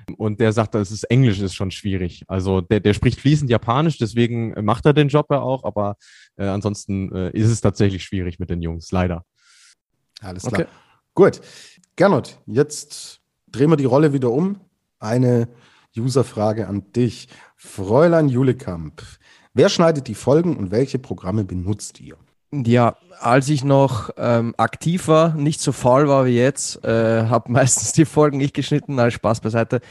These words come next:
Speaker 3: Ja, ich hab das meistens gemacht im vergangenen Winter und zwar mit dem Programm Adobe Audition, weil ich mit dem Programm gerne arbeite, ganz gut damit umgehen kann, weil es gute Effekte hat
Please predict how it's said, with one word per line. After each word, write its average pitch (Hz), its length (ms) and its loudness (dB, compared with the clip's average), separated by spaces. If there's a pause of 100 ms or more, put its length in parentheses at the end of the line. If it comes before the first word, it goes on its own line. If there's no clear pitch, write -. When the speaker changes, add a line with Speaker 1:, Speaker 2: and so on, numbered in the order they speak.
(460)
Speaker 3:
Ja, 120 340 4
ich - 220 -2
hab 170 120 2
das - 160 -2
meistens 147 400 2
gemacht 139 480 0
im 139 140 -4
vergangenen 135 580 0
Winter 180 480 0 (720)
und - 360 -4
zwar 117 440 2
mit 113 380 -2
dem 110 300 -2
Programm 104 540 -4
Adobe 107 440 -2
Audition, 135 560 -4 (640)
weil 110 680 2
ich 107 200 -4
mit 117 180 -2
dem 110 100 -2
Programm 110 640 -2 (420)
gerne 117 280 0
arbeite, 135 640 2 (200)
ganz 120 240 -4
gut 135 180 -6
damit 117 200 -4
umgehen 147 400 -2
kann, 139 440 0
weil 117 120 4
es 113 140 -4
gute 120 220 -2
Effekte 113 480 0
hat 120 280 0